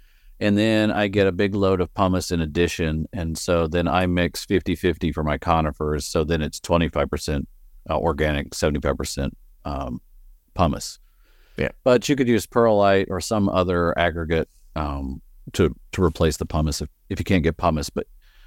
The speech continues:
Speaker 1: but yeah, for the most part, it's fifty fifty on the deciduous and seventy-five percent aggregate and twenty-five percent organic on the, on the conifers.
Speaker 2: And, uh,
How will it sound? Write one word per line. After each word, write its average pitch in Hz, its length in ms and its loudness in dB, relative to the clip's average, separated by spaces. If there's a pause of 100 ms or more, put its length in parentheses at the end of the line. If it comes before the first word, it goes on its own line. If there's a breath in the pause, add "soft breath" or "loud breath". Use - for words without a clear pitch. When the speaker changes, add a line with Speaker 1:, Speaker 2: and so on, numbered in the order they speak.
Speaker 1:
but 147 100 4
yeah, 113 120 8
for 120 100 4
the 123 60 4
most 131 320 4
part, 110 260 4
it's 104 140 -2
fifty 92 320 -2
fifty 90 480 0
on 82 240 2
the 76 360 -2
deciduous 80 600 -2
and 76 220 -4
seventy-five 78 440 0
percent 73 440 -4
aggregate 71 420 0
and 69 100 -6
twenty-five 73 320 0
percent - 280 -6
organic 71 480 -2
on 71 180 -2
the, 67 180 -6 (320)
on 71 140 -2
the 69 60 -2
conifers. - 520 -4 (1000)
Speaker 2:
And, 104 240 2
uh, 90 260 0